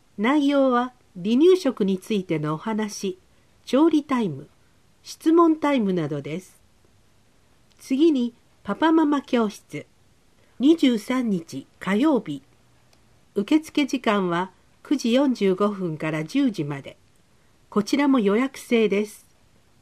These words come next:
内容は妊娠中の過ごし方、産後うつ、抱っこ体験、パパの妊婦体験、アルバム作りなどです。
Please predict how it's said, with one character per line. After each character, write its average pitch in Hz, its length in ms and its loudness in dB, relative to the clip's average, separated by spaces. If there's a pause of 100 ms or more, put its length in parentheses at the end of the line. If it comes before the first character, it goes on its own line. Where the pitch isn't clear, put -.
(380)
内 277 320 2
容 277 220 4
は 254 240 0 (460)
妊 269 140 4
娠 330 340 6
中 294 260 2
の 269 100 4
過 269 200 -2
ご 269 120 2
し - 140 -8
方、 - 380 -6 (520)
産 311 400 0
後 285 320 0
う 269 120 0
つ、 - 260 -10 (600)
抱 185 140 -2
っ 185 40 -4 (100)
こ 320 120 0
体 320 280 0
験、 156 260 -6 (680)
パ 339 120 -2
パ 339 140 2
の 254 160 2
妊 196 260 0
婦 277 120 -2
体 247 260 -4
験、 156 300 -12 (640)
ア 190 100 -4
ル 269 140 0
バ 330 120 6
ム 320 160 0
作 285 280 -2
り 214 100 0
な 185 160 0
ど 160 140 -2
で 151 200 -6
す。 - 200 -20